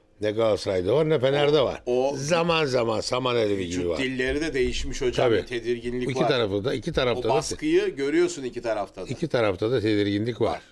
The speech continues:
Speaker 1: Yani.
Speaker 2: Vücut dilleri o ilk yarıdaki
Speaker 1: <laughs>
Speaker 2: rahatlıkta değil. Yani ilk yarıda "Ben nasıl olsa yaparım."
Speaker 1: Birbirine
Speaker 2: İnceleri vardı.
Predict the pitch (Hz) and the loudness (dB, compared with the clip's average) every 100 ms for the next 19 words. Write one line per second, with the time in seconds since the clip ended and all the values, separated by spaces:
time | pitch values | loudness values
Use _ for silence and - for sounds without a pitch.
0 | - - 85 76 71 - _ _ - 143 | -20 -8 -4 -4 -6 -12 _ _ -8 -4
1 | 156 170 175 170 165 175 170 175 175 180 | -2 -2 -2 -2 0 2 2 0 0 0
2 | 165 175 180 175 170 165 160 - 180 170 | 0 2 4 4 2 0 -6 -2 0 0
3 | 156 - 117 143 165 143 123 123 131 147 | -2 -2 -2 -2 -2 -2 -4 -4 -6 -8
4 | 156 160 165 165 156 - 131 135 139 127 | -10 -10 -10 -8 -8 -6 -6 -4 -4 -2
5 | 147 131 113 - - - 101 98 107 107 | -4 -4 -6 -10 -12 -12 -4 -2 0 2
6 | 113 123 156 160 165 165 127 113 175 240 | 2 2 2 2 2 2 2 0 -2 -4